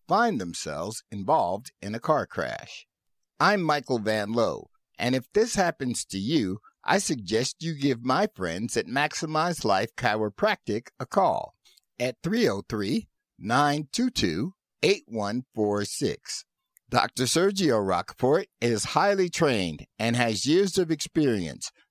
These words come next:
treating back, neck, and extremity pain caused by a car crash, mine included, and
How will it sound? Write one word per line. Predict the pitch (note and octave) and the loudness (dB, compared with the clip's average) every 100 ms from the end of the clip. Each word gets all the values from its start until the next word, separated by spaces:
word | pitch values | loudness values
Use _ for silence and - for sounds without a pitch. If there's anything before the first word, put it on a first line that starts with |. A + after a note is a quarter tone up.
| - | -8
treating | - A#2+ G#2+ G#2 | 0 0 0 -2
back, | F2+ B2+ F3+ - _ | 0 2 2 -2 _
neck, | A#2 B2 B2 C3 | 0 2 2 0
and | A2+ | -2
extremity | - - F3+ G3 G#2 | -4 -2 0 0 -2
pain | G2 A#2 F#2 F#2+ D3+ _ _ - | -4 -2 -2 -2 -6 _ _ -4
caused | F#3 F#3+ A2 C#3 - - | 2 4 4 0 -6 -14
by | G#2 G#2+ | -2 0
a | G#2+ | 0
car | - F3 G3+ | 0 0 0
crash, | - F2 G#1+ G1+ - - _ | 0 -2 -2 -8 -16 -16 _
mine | - A2+ F#3+ D3+ A2 C3+ - | -8 0 2 2 0 -6 -6
included, | C#3 D3+ - F#3 G#3 G#2+ - _ - _ _ _ - | -6 -6 -6 -4 -2 -4 -6 _ -20 _ _ _ -4
and | A#2+ A#2 | -2 -2